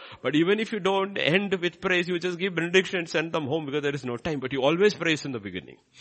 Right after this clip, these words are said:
Why do you praise in the beginning? Because it is the evidence of things not seen. Why? God has already said, "You are victorious." Who shall go first? Judah shall go first. You know why people are not able to worship in the beginning? When they come to church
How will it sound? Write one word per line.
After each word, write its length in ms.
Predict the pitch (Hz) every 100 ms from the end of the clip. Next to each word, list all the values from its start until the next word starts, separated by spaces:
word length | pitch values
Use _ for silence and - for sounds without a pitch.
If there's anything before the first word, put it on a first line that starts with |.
| - -
Why 160 | 127
do 60 | 180
you 60 | 214
praise 280 | 196 196 220
in 100 | 185
the 60 |
beginning? 500 | 156 175 170 151 139 - - -
Because 360 | 117 123 - -
it 120 | 135
is 120 | 139
the 160 | 131 123
evidence 440 | 127 135 147 143
of 120 | 123
things 420 | - 131 123 107 -
not 300 | 104 104 -
seen. 380 | - 104 87 71
Why? 340 | 92 135 190 - - _
God 140 | 107 127
has 120 | 123
already 380 | 123 156 175 175
said, 380 | - 160 131 - _
"You 140 | 120
are 60 | 117
victorious." 640 | 107 - 113 117 95 - -
Who 80 | 202
shall 240 | 240 220
go 160 | 214 220
first? 440 | 220 269 - - _ _ _ _ - 113
Judah 360 | 98 127 131 120
shall 280 | - 107 104
go 180 | 98
first. 360 | 95 - - 196
You 80 | 175
know 80 | 254
why 160 | 247
people 280 | - 214 226
are 100 | 233
not 200 | 220 190
able 260 | 190 208 202
to 100 | 190
worship 400 | 185 185 - - _
in 80 | -
the 80 | 160
beginning? 420 | 156 165 185 240 _ _ _ _ _ _ _ _ _
When 100 | -
they 80 | 139
come 240 | 143 151 147
to 80 |
church 480 | 143 143 160 - -